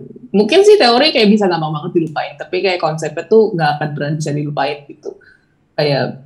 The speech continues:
eh, karena kan konsep itu kan kita lakuin tiap hari gitu ya, jadi kita, eh, lakuinnya pakai praktek gitu. Jadi kalau praktek nggak akan lupa.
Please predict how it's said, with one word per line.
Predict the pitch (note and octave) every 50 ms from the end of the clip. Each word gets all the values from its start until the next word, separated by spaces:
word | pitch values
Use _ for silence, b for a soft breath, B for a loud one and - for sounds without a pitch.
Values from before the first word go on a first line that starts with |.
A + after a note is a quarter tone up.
| - _ -
eh, | - D3+ D3 C#3+
karena | - E3+ E3 F#3 G3+
kan | A3+ A#3+ A#3+
konsep | A#3 G#3 G3 G3 F#3 -
itu | - F3 G3+
kan | G#3 B3 B3
kita | A#3+ A#3 B3+ B3+ A#3+ -
lakuin | F#3+ F#3+ F#3 - F#3+ F3
tiap | E3 D#3+ D#3+ E3
hari | F3+ D#3+ E3 D#3+ E3
gitu | E3 - - E3
ya, | D3+ C#3 -
jadi | - D3+ E3+ F#3+
kita, | F#3 - - - F3 F3+ F3 - - _ _ _ _ _ _ _ _ _ _ _
eh, | - D#3+ D#3+ D#3+ D#3 D3+ D3+ D#3 D3+ D3+ D3+ E3 D#3 - - -
lakuinnya | - D#3+ E3+ E3 F#3 F3 G3 G3
pakai | F#3+ F#3 F3+ E3
praktek | - - D#3 - - - C#3+ C#3+ -
gitu. | E3+ D#3+ D#3+ E3
Jadi | D#3+ E3 F3 G3 G3
kalau | - - E3+ D#3+ E3
praktek | E3 D#3+ D#3 - G3+
nggak | G#3 E3+ D#3+
akan | D#3 E3 D#3+
lupa. | D#3 D3 D3+ D3+ -